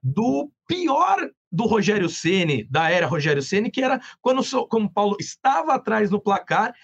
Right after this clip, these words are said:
e tinha aquela enxurrada de cruzamentos e não conseguia fazer um gol, né? Então, queria que você pontuasse um pouco disso, se você ali na, na sensação de torcedor teve essa mesma lembrança daquela época do Rogério em que tínhamos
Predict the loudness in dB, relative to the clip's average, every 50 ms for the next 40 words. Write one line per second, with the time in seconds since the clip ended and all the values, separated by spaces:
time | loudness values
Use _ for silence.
0 | -20 -2 -2 0 0 2 0 0 2 0 0 0 0 0 0 2 2 2 0 0
1 | 0 0 0 0 0 0 0 0 0 0 0 0 0 0 -2 -2 -2 -2 0 2
2 | 2 2 2 2 2 2 2 2 0 -2 -2 -6 -6 -6 -10 -14 _ _ -20 -20
3 | -6 _ -2 0 2 0 0 0 0 0 -2 0 0 0 0 0 -2 0 -2 -2
4 | 0 2 2 2 2 2 0 0 2 2 2 2 0 -2 -4 -6 _ _ _ _
5 | -2 -2 -2 0 0 -2 -2 -2 -2 -2 -2 -2 -2 -6 -4 -2 -2 0 0 -2
6 | -4 -6 _ _ _ _ _ _ -2 -2 -2 0 0 0 0 0 0 -2 -2 0
7 | 0 0 0 0 0 0 2 0 0 0 -2 -4 -2 -2 0 2 2 0 0 0
8 | -2 0 0 0 2 0 0 0 -2 -6 -12 _ _ _ -2 0 0 0 0 -2
9 | -4 -2 -2 -2 0 0 -2 -2 0 0 0 2 2 2 0 0 0 0 0 0
10 | 0 -2 -2 -2 0 0 2 2 0 0 -4 -12 -20 _ _ -2 0 2 2 0
11 | 0 0 2 2 2 2 2 2 0 2 2 0 0 0 0 0 0 0 0 -2
12 | -2 -2 -2 0 0 0 2 0 0 -2 -2 -2 -2 0 0 0 0 0 0 2
13 | 2 0 0 -2 -6 -4 -2 0 2 2 0 -2 -4